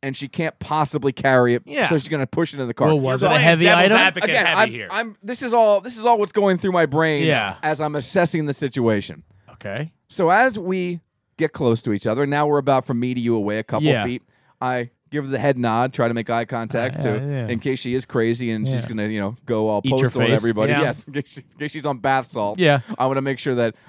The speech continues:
Speaker 1: I'm the, uh, I'm the, uh, the smiley
Speaker 3: Yeah,
Speaker 1: face.
Speaker 3: you're gonna survive.
Speaker 1: Yeah, I wanna be the survivor of the zombie
Speaker 2: Smart.
Speaker 1: apocalypse. So as I, I, I nod,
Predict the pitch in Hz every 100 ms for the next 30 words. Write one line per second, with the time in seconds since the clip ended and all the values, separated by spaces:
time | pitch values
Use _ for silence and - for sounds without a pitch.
0 | - 127 127 127 120 117 107 - 120 120
1 | 110 110 104 104 117 110 - 131 131 113
2 | 110 101 98 143 143 127 120 120 113 123
3 | 120 135 131 131 120 123 113 117 107 110
4 | 98 104 104 143 104 110 107 - 90 -
5 | - _ _ - 165 156 151 151 - 135
6 | 135 127 135 135 147 156 165 160